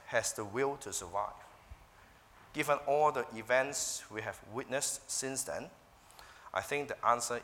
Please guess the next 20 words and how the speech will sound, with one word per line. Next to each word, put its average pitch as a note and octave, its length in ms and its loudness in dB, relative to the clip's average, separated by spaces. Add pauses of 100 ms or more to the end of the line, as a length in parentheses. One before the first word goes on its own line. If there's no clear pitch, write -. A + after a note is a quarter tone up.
is - 180 -4
a F#2 60 -4
clear A2 360 -6
no. G2 240 -4 (1400)
Instead, C#3+ 540 10 (540)
the D3 100 2 (100)
establishment C3+ 800 10
seems D#3+ 520 0
to B2+ 140 -2
be A#2 240 -2
rejoicing C#3+ 840 6 (220)
in A#2+ 100 -4
the A2+ 120 0
likelihood A2 720 4 (480)
that A#2+ 280 6 (160)
Western C3+ 380 4
civilization B2+ 960 4
should - 360 -8
be A#2 100 -2
destroyed C3+ 680 0